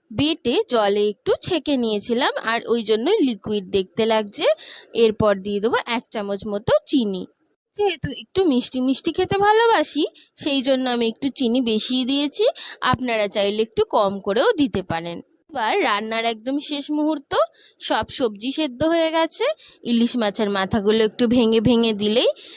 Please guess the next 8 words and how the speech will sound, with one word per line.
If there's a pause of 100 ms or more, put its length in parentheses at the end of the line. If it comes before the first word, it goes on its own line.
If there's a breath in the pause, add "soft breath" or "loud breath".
(100)
রেডি
হয়ে
যাবে (100)
কিন্তু
আমাদের (420 soft breath)
ভীষণ
প্রিয়
রান্না